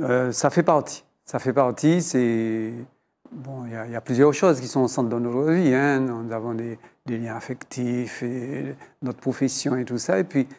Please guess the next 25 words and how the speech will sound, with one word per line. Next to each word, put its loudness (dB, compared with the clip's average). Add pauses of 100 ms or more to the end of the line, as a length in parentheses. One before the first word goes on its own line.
(240)
et -6
puis, 0
il 8
y 8
a 6
notre 6
vie 4
sociale. 4
Et 2
ma 4
vie 2
sociale, 0
bon, -4 (480)
euh, -8 (1120)
celle -2
de 6
beaucoup -2
de -8
camarades 2
aussi, 4
c'est, 2 (220)
c'est, -2 (140)
c'est -6
la 4
tradition, 0